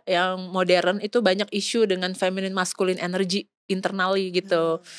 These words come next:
Speaker 1: Karena kita nggak seimbang. Kita perempuan yang masculine energinya lebih banyak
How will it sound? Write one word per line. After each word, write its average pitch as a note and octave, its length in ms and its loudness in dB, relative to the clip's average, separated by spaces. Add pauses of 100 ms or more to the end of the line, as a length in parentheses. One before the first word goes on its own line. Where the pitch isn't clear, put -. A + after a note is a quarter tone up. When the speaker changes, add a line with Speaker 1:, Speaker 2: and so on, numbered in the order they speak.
(120)
Speaker 1:
Karena G3 240 0
kita - 160 0
nggak A3+ 180 4
seimbang. F#3+ 720 0 (240)
Kita A#3+ 360 2
perempuan A3 480 2
yang A#3+ 160 0
masculine G#3+ 420 0
energinya F#3+ 420 0
lebih G3+ 140 2
banyak E3+ 340 2